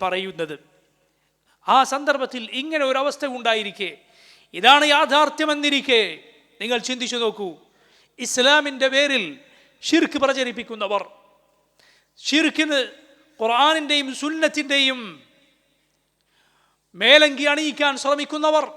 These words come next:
അതിന് ഹജ്ജിൽ തെളിവുണ്ട് എന്ന് പറയാൻ ശ്രമിക്കുന്നവർ, എത്ര വലിയ അപരാധമാണ് പറഞ്ഞുകൊണ്ടിരിക്കുന്നത്. മുസ്ലിമീങ്ങളോട് എത്ര വലിയ വഞ്ചനയാണ്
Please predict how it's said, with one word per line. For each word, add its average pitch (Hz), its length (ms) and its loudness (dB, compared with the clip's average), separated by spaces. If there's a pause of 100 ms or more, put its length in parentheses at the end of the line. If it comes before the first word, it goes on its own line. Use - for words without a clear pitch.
(1000)
അതിന് 302 220 4 (100)
ഹജ്ജിൽ 262 400 -2 (140)
തെളിവുണ്ട് 302 440 -2 (100)
എന്ന് 269 220 -4
പറയാൻ 277 300 2 (100)
ശ്രമിക്കുന്നവർ, 226 600 -2 (760)
എത്ര 208 240 -8 (100)
വലിയ 202 200 -2
അപരാധമാണ് 202 640 -2
പറഞ്ഞുകൊണ്ടിരിക്കുന്നത്. 160 840 -10 (720)
മുസ്ലിമീങ്ങളോട് 277 720 2 (100)
എത്ര 302 240 0
വലിയ 269 240 4
വഞ്ചനയാണ് 269 640 0